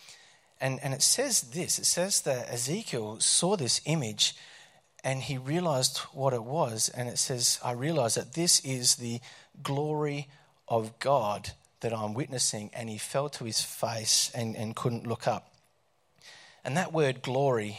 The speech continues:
in there, in Hebrew is kavod, or kabod. I, I can never pronounce it properly 'cause I'm not Hebrew. So it's kabod. And what that actually means is weight, weight or significance.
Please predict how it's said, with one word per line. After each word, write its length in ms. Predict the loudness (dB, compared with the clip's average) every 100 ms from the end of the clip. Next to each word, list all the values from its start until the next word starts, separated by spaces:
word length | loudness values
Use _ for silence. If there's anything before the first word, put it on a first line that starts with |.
| -8
in 200 | -6 -2
there, 400 | 0 0 -2 -6 -12 -10
in 400 | -10 -6 -4 0
Hebrew 360 | 2 2 0
is 200 | -2 -2
kavod, 480 | -4 0 4 4 2 -16 -20 -20 -20 -20 -18
or 100 | -12
kabod. 540 | -6 4 6 6 -2 -6
I, 240 | -8 -8
I 20 |
can 220 | -4 0 4
never 280 | 4 4 0 -12 -6
pronounce 380 | -2 0 0 -4
it 80 |
properly 300 | 0 0 0
'cause 180 | -6 -6
I'm 100 | -2
not 200 | -4 -4
Hebrew. 420 | -6 -6 -4 -4
So 160 | 0 0
it's 220 | 0 -4
kabod. 400 | -6 2 2 2 -4 -20 -20 -20 -20 -20 _ _ 0
And 140 | 2
what 140 | 4
that 120 | 4 4
actually 260 | 4 2
means 360 | 4 4 4 -2
is 300 | -2 -2 -2 -6 -4
weight, 560 | -4 -4 -2 -2 -2 -8 _ _ _ _ _ -16
weight 460 | -2 0 0 -4
or 140 | -2 0
significance. 1160 | -2 -2 -2 -2 -2 -4 -6 -8 -2 -2 -2